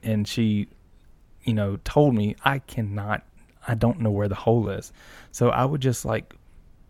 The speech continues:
generally point her in the right direction and be like, "The, the, the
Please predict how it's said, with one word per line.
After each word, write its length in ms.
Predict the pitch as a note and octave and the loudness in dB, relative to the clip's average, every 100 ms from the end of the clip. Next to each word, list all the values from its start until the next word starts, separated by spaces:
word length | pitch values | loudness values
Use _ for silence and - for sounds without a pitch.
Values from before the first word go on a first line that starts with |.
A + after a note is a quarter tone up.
| - - - - - - - - | -20 -20 -20 -20 -20 -20 -14 -8
generally 480 | G#2+ C#3 D#3 C3 A#2 | 4 6 6 6 4
point 400 | - - B2+ B2+ | 0 2 2 2
her 240 | B2+ A2+ | 2 4
in 120 | - G#2+ | 4 2
the 100 | G#2+ | 2
right 180 | G#2+ | 0
direction 760 | G#2 G#2+ A2 - - G2 G2 G#2 _ G#3 G3+ - - - - _ - | 0 0 0 -2 -6 -4 -4 -6 _ -16 -16 -18 -20 -20 -20 _ 0
and 200 | A#2 A2 | 2 2
be 80 | A2 | 0
like, 260 | G#2 - - - | -2 -6 -18 -10
"The, 200 | A2+ G#2+ | -2 -2
the, 380 | G2+ A#2 A2 G#2 - - - - - | -2 -2 0 0 -4 -20 -20 -20 -12
the 600 | A2+ A#2 A2+ A2+ G#2+ G#2 | 0 2 4 4 2 -2